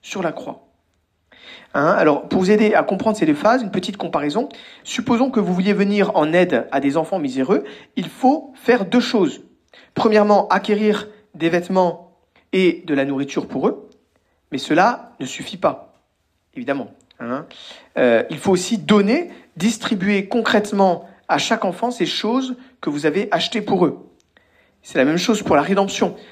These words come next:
Hein, il ne suffit pas que le Christ nous ait, par ses mérites, acquis une fois pour toutes le pardon de nos péchés, les grâces dont nous avons besoin. Il faut encore qu'il nous applique individuellement son pardon et qu'il nous donne à chacun ses grâces.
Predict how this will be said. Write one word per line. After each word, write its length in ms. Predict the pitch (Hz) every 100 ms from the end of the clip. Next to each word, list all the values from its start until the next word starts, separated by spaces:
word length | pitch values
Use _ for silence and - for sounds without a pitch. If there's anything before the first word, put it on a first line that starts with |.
| - 170
Hein, 160 | 156 -
il 140 | 208 202
ne 80 |
suffit 400 | 180 - 175 -
pas 420 | 143 202 240 302 - - -
que 100 | 165
le 80 | 156
Christ 380 | - 240 -
nous 220 | 185 160 202
ait, 60 |
par 160 | - -
ses 120 | 170
mérites, 360 | 165 190 196 - -
acquis 280 | 180 - 190
une 120 | 180
fois 160 | -
pour 120 | 120 -
toutes 280 | 185 180
le 140 | 202 143
pardon 240 | 139 156
de 40 | 143
nos 60 |
péchés, 340 | 131 127 - 262
les 80 |
grâces 300 | 147 156 160
dont 60 | 147
nous 100 | 131
avons 100 | 127
besoin. 220 | 135 247 - - -
Il 80 | -
faut 160 | -
encore 280 | 175 175 254
qu'il 140 | - 180
nous 200 | 160 214
applique 400 | 214 240 - - _ -
individuellement 960 | 240 220 190 180 185 165 180 262 - - - - _ _
son 260 | - - 269
pardon 320 | 226 175 226
et 100 | 285
qu'il 120 | -
nous 80 | 175
donne 280 | 170 185 180
à 80 | 240
chacun 380 | 240 214 202 240
ses 160 | 208 180
grâces. 420 | 160 127 -